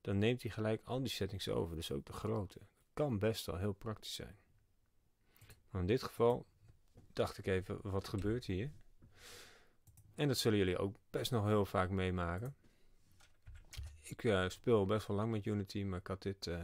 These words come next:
dit wist ik eigenlijk nog niet. Deze cube hier, ehm,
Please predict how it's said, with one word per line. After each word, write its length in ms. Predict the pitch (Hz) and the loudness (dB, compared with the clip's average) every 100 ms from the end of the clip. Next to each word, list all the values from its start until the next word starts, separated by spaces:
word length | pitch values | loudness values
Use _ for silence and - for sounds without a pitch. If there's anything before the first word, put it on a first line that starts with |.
| 95 | -6
dit 180 | 120 107 | -4 -2
wist 160 | 82 | -4
ik 80 | - | -2
eigenlijk 300 | 110 107 104 | -4 -2 -4
nog 100 | 95 | -4
niet. 320 | - _ - - - - - - - - _ _ _ | -8 _ -20 -20 -20 -20 -20 -20 -20 -20 _ _ _
Deze 300 | 147 185 151 | 4 4 4
cube 380 | - 156 180 - - | 0 0 0 -6 -14
hier, 400 | - 131 170 170 - _ | -4 0 0 -2 -12 _
ehm, 540 | - 113 117 120 113 | -8 -4 -4 -4 -6